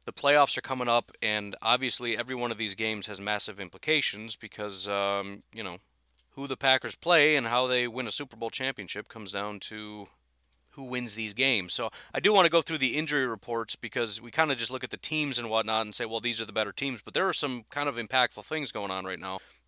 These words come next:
Um, for example, Mike Evans is injured. He was a full participant in practice, so it looks like he's gonna play. That was kind of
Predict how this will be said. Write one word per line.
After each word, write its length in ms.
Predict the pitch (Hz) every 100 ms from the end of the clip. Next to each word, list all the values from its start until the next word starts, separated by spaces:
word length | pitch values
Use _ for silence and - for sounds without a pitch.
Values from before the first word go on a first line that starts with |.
| 104
Um, 220 | 113 104
for 140 | 135
example, 320 | 117 135 127
Mike 240 | 113 131 -
Evans 360 | 131 135 139 123
is 220 | 135 127
injured. 340 | 127 135 135
He 60 | 123
was 180 | 135 151
a 60 |
full 180 | 135 147
participant 460 | 139 120 135 139 123
in 60 |
practice, 400 | 107 131 123 127
so 100 | -
it 80 | 117
looks 240 | 120 143 135
like 140 | 123
he's 180 | - 117
gonna 140 | 117
play. 320 | - 123 120
That 180 | 120 113
was 240 | 113 101 -
kind 280 | - 127
of 260 | 135 113 -